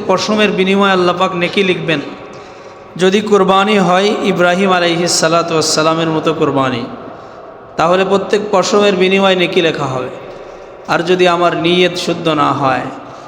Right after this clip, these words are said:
হাদিসের অধিকাংশ কিতাব, সিয়াসিত্তা সহ প্রত্যেকটা কিতাবের শুরুতেই হাদিস আনা হয়েছে, "ইন্নামাল আমালু বিন্নিয়াত।"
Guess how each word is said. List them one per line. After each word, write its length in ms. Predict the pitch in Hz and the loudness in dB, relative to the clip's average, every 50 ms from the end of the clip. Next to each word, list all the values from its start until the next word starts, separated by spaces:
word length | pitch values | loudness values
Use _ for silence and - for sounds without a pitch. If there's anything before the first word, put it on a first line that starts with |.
| - - - - - - - - | -18 -18 -20 -20 -20 -20 -14 -6
হাদিসের 560 | - 156 160 175 208 208 202 - 208 196 180 | -4 -2 0 2 2 2 2 2 2 4 4
অধিকাংশ 500 | 180 180 190 208 202 202 196 196 - 190 | 4 4 4 4 4 2 2 2 0 -2
কিতাব, 500 | 175 - 170 156 - 160 151 143 135 - | 0 0 0 0 2 2 2 2 0 0
সিয়াসিত্তা 640 | - - 175 175 175 170 - - 165 - - 175 147 | -2 0 2 2 2 2 0 -4 -6 -2 -2 0 0
সহ 440 | - - 151 143 156 170 180 196 - - - - - - - - - - - - - - - | 0 0 0 2 2 2 2 2 0 -2 -6 -8 -10 -12 -14 -14 -16 -16 -16 -16 -16 -6 -4
প্রত্যেকটা 520 | - 190 - - - 233 220 226 240 214 | -4 -4 -2 -2 0 0 0 0 0 0
কিতাবের 520 | - - 180 170 180 185 190 190 180 175 147 - - - - - - - - - - - | 0 0 0 2 2 4 4 4 4 2 0 0 -4 -8 -8 -10 -10 -12 -12 -12 -8 -6
শুরুতেই 760 | - - - 180 196 226 226 220 214 202 175 156 - - - - - - - - - - - - - - - | -4 0 2 4 4 4 4 4 2 2 2 2 0 -4 -6 -6 -8 -8 -10 -12 -12 -14 -14 -16 -14 -8 -4
হাদিস 340 | - 160 156 175 190 185 - | -2 0 2 2 2 2 2
আনা 200 | 180 170 165 156 | 2 2 0 0
হয়েছে, 380 | 151 147 143 139 139 - 151 165 | 0 0 0 0 0 0 0 0
"ইন্নামাল 420 | 170 175 170 170 165 165 160 156 | 0 0 0 0 2 2 2 2
আমালু 460 | 156 143 139 147 156 160 165 160 160 | 2 2 2 2 2 2 2 2 0
বিন্নিয়াত।" 640 | 156 156 147 139 139 139 135 135 135 135 131 127 | -2 -2 -2 -2 -2 -2 -2 0 0 0 0 0